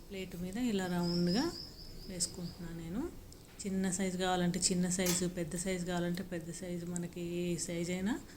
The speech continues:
ఇలా అన్నీ వేసుకుంటూ వేయించుకుంటే సరిపోతుందండి. చూశారు కదా, నేను కొంచెం డార్క్గా తీసేసాను, మరి వైట్గా ఉంటే బా-, నచ్చదు నాకు, అందుకని.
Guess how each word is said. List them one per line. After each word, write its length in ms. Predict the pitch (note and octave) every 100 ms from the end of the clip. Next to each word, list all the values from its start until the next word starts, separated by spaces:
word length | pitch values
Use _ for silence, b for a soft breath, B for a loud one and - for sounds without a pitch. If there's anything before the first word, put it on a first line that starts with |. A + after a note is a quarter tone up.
| B - - F#3+
ఇలా 140 | F3+
అన్నీ 400 | F#3 F3+ F#3 D#4 - - - - - - - -
వేసుకుంటూ 720 | G3 F3+ - F#3+ F3+ G#3 E4+ - - - - -
వేయించుకుంటే 600 | G3 F3 F3 - F3+ F3 A#3+
సరిపోతుందండి. 880 | G3+ E3 - F3 F3 E3+ E3+ A#3+ -
చూశారు 280 | G3+ - F#3
కదా, 140 | F#3 B3
నేను 220 | B3+ A#3+
కొంచెం 340 | A3 G3+ F#3
డార్క్గా 520 | E3+ E3+ F3 - G3
తీసేసాను, 880 | F#3+ F#3 F3 F#3 F3 F3 E3+ C4 F#4+ - B B B B -
మరి 220 | F3+ F#3
వైట్గా 440 | F#3 F3+ F3+ F3+ F#3
ఉంటే 640 | F3+ F3 F#3+ F#3 F3+ F3 B B B _ _ _ _ _ G#3
బా-, 320 | G3 A3+ G3 C#3+ F3+
నచ్చదు 420 | F3+ F3+ F#3 F3
నాకు, 320 | E3+ D#3+ -
అందుకని. 600 | B3 G3+ - F3+ F3+ C4+